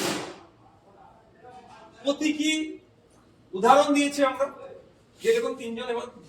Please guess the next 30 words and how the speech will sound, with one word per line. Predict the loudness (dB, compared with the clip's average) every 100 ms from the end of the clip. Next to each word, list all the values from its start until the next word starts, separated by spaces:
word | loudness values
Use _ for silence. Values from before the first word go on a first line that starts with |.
| -12
দুজন | -6 -4 -4
মৃত, | 4 4 4 -4 -20 -20 _ _ _ _ -14
যে | -10
দুজন | -6 -4 -4
আছে | -2 -4
ভদ্রমহিলা | -2 -4 -2 2 2 0 -4
আর | -6 -6
ভদ্রলোক | -4 -2 -2 -2 -6
হচ্ছে | -8 -8
মৃত | -8 -10 -10
হিসাবে | -8 -6 -6
দেখানো | -6 -8
হয়েছে, | -8 -6
তাদেরকে | -6 -4 -4 -4
হাজির | -4 -8
করেছিলাম। | -10 -4 -4 -4 -14 -20 _ -20 _ _
আর | -4 -2
যার, | -2 -4 -10 -18 _ _ _ -2
যা-, | 4 4 4 2
যাকে | -2 0 -2
ভারতীয় | -2 -2 -2
নাগরিক | -2 -4 0 2
বলা | 8 8
হচ্ছে | 8 0 -4
না | -8 -12 -10
তাকে | -6 -4 -4
হাজির | -6 -10 -12
করেছিলাম। | -14 -16 -20 -20 -20 -20 _ -10
Just | -10 -8
তিনজন। | -12 -12 -14